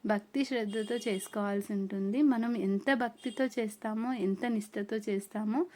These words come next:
ఫలితం కూడా అంతే తొందరగా వస్తుందన్నమాట. ఎన్నో కష్టాలను గట్టెక్కించగలదు ఈ వ్రతము. అందరికీ ఆ స్వామివారి అనుగ్రహం కలగాలని కోరుకుంటూ,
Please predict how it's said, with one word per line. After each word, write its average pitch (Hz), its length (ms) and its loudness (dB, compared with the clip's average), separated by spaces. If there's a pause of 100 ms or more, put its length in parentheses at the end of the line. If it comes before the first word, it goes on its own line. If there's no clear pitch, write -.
(280)
ఫలితం 262 480 4
కూడా 269 280 2
అంతే 247 760 2
తొందరగా 214 540 2
వస్తుందన్నమాట. 202 880 -2 (600)
ఎన్నో 220 360 4
కష్టాలను 233 640 -2
గట్టెక్కించగలదు 208 1400 -2
ఈ 226 180 0
వ్రతము. 196 540 -2 (760)
అందరికీ 226 640 0
ఆ 220 200 0
స్వామివారి 233 840 2
అనుగ్రహం 214 500 0
కలగాలని 214 680 0
కోరుకుంటూ, 214 720 0